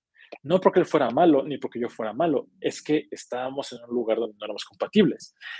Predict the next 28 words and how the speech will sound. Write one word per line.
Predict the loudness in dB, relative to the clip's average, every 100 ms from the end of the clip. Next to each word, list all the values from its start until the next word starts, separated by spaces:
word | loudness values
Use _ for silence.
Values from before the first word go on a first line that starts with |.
| -12 2
Al | 4
explorar | 4 2 2 2
lugares | 4 4 4 2
más | -4 -6
compatibles, | -8 -8 -10 -6 -4 -2 0 -2 -4 -12
encontramos | -14 -10 -10 -2 -2 0 -4 -6
cosas | -8 -4 -2
de, | -4 -2 2
"Ah, | 4 2 -2
por | -6
ejemplo, | -4 -6 0 -2 -2 _ _
me | -8
dice | -8 -6
que | -6
va | -6
a |
sacar | -4 -2
a |
los | -2 2
perros | 4 4 2 -4 -8
y | -6
los | -4 0
saca, | 2 4 0 0 _ -20 -20 _ _ _
yay, | 4 4 4 -8 _
puedo | -2 -2
confiar | -4 -6 -8
en | -2
ti". | 0 0